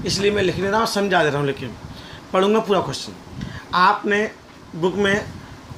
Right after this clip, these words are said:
lamp shade का figure दे रखा है, दे रखा है आपको, it is covered with decorative cloth, इसको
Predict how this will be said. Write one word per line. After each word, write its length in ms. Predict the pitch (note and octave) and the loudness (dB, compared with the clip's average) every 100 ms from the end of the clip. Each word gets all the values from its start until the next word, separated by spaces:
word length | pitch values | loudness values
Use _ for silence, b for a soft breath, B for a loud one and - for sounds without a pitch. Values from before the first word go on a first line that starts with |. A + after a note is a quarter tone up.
| - - - | -12 -6 2
lamp 300 | F#3 G#3 F3+ | 4 4 2
shade 280 | - F#3+ F#3 | 2 4 4
का 100 | G#3 | 0
figure 280 | - F3+ E3 | 2 2 4
दे 100 | D#3 | 2
रखा 300 | C3+ - G#2+ | 0 -6 -8
है, 100 | - - - - - | -6 -4 0 -2 -2
दे 80 | D3 | -2
रखा 220 | D#3+ E3 | 0 2
है 60 | F#3 | 0
आपको, 300 | - A3 A#3+ - B B B B B - | 2 0 0 -2 B B B B B -2
it 180 | - G#3 | 2 4
is 140 | A#3+ - | 2 2
covered 340 | G#3 G3+ G#3 | 2 4 4
with 160 | G3+ E3 | 4 4
decorative 500 | F#3 F3 F#3+ F#3+ F#3 | 2 2 2 0 -2
cloth, 1300 | D#3+ C3 - - - - - - - - - - - | -2 -2 -6 -14 -8 -6 -8 -10 -16 -18 -16 -8 0
इसको 280 | A3 - | 0 4